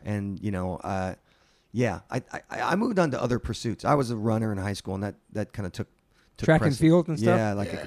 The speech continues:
Speaker 1: a, a cross country and that kind
Speaker 2: Wow.
Speaker 1: of thing. So that
Speaker 2: Did you
Speaker 1: be-
Speaker 2: compete?
Speaker 1: Yeah, yeah. And,
Speaker 2: Wow.
Speaker 1: and,
Speaker 3: Nice.
Speaker 1: yes. So, yeah, I mean, I think even though I was right down the thick of that whole surf culture, I, I would say I, I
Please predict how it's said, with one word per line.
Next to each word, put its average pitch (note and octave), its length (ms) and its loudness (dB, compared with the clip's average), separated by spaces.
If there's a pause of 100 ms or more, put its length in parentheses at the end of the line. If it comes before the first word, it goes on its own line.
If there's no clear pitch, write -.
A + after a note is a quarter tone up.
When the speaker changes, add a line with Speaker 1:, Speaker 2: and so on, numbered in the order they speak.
Speaker 1:
a, - 20 -8
a - 40 -8
cross A2 240 0
country F#2+ 360 -6
and F#2 120 -6
that G2 80 -4
kind G#2+ 80 -4
Speaker 2:
Wow. C3+ 360 2
Speaker 1:
of F#2+ 60 -4
thing. F2 60 -14
So - 20 -20 (460)
that - 60 8
Speaker 2:
Did C#3+ 100 12
you D#3 60 10
Speaker 1:
be- - 40 0
Speaker 2:
compete? D3+ 480 2 (140)
Speaker 1:
Yeah, A2+ 340 4 (160)
yeah. F#2 240 -4 (160)
And, G#2 80 -4
Speaker 2:
Wow. B2 360 -2
Speaker 1:
and, - 80 -6
Speaker 3:
Nice. F#2+ 280 -8 (160)
Speaker 1:
yes. F2 320 -10 (280)
So, A2 320 2 (420)
yeah, A#2 200 0
I F#2 80 -2
mean, A2+ 120 -2
I - 20 -4
think C3+ 320 -6 (440)
even F#3+ 220 4
though E3 240 6
I C3 120 4
was A2+ 160 -2
right B2+ 360 0
down B2+ 200 0
the A2 80 -2
thick - 240 -4
of G#2+ 80 -4
that G#2 180 -2
whole G#2 300 -2
surf A2+ 280 -4
culture, G#2 460 -4 (460)
I, A2 360 0 (280)
I A2+ 100 2
would A2 140 -2
say A2 280 -2
I, G#2 400 -2
I - 160 -12